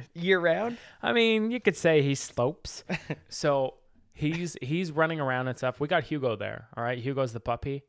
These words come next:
Speaker 2: Mm-hmm.
Speaker 1: He's running around. It's like chasing him for, like,
Speaker 2: <laughs>
Speaker 1: thirty minutes, and he's dripping sweat. So now I know, like, something's going on, right? But he's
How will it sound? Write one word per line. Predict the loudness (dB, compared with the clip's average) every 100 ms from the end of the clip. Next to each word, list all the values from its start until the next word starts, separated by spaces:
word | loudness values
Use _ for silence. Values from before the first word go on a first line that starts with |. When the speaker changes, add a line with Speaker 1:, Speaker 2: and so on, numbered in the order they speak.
| _
Speaker 2:
Mm-hmm. | -14 -12 -6
Speaker 1:
He's | -2 0
running | 0 0
around. | -2 -4 -4 -8 _ _ _ _
It's | -6
like | -6
chasing | -6 -2 -2 -2 -4
him | -2 -2
for, | -4 -6
like, | -6 -6 -8
Speaker 2:
<laughs> | -4
Speaker 1:
thirty | 0 2 2 0 -2
minutes, | -2 -4 -6 -12
and | -10 -4
he's | -4 -4
dripping | -6 -2 0 0 -4
sweat. | -4 -8 -4 -4 -4 -8 -6
So | -2
now | -2 0
I | 0 0
know, | 2 0 -2 -2
like, | -2 -2
something's | -2 -2 -2 -4
going | -2 -2 -2
on, | -4 -6
right? | -8 -8 -8 -4
But | -6
he's | -4 -12